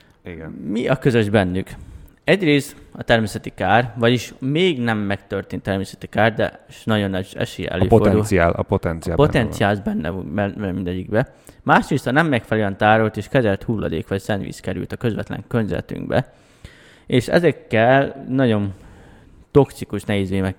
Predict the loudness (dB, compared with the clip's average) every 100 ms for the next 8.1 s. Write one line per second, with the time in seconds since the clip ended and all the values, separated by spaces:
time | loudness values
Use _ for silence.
0 | _ -2 -2 -4 -4 -6 -12 _ _ -20
1 | -20 _ _ 2 4 4 2 -2 0 0
2 | 0 2 0 2 0 0 -6 -8 -8 -10
3 | -12 -8 -6 -6 -8 _ _ _ -12 -6
4 | -4 -4 -4 -6 -6 -8 -4 -2 -2 -6
5 | -2 -2 -2 -4 -4 -4 -6 -2 -2 2
6 | 2 2 0 0 0 -2 -2 -2 -2 -4
7 | -2 -4 -4 -6 -4 -4 -4 -6 -6 -4
8 | -4